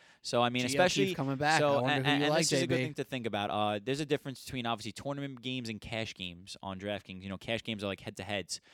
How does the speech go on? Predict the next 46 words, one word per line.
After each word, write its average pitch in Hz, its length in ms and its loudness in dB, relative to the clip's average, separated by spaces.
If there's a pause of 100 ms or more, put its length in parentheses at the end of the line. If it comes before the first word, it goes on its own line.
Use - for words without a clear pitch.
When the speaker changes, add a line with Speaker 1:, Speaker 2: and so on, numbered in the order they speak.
(160)
Speaker 1:
fifty 110 260 -4
fifties, 95 420 -4
where 95 300 -2 (240)
literally 123 260 4
half 107 400 -2
of 95 120 -8
the 98 80 -6
field 98 440 -4
wins. 92 280 -6
So, 90 80 -4
obviously, 98 400 -4
your 92 80 -4
chances 98 300 -8
of 92 40 -6
winning 92 160 -8
are 90 60 -8
better 120 240 -2
'cause 90 180 -8
more 95 220 -6
people - 280 -10
are 92 40 -8
getting 90 220 -12
paid 101 200 -8
out. 104 240 -4 (400)
But 101 160 0
in 95 60 -2
those 95 140 -4
fifty 104 260 -6
fifties, 95 500 -4
you 101 80 -6
know, 92 220 -4 (180)
let's - 140 -4
say 113 60 4
there's 101 140 2
twenty 110 280 -2
people 92 360 -6
and 92 120 -6
you, 92 200 -8
you, 98 240 -2
uh, 90 240 2
en-, 92 180 -6 (200)
enter 92 260 -8
five 92 320 -4
dollars. 87 440 -6 (200)
You 104 60 -8
know, 98 100 -4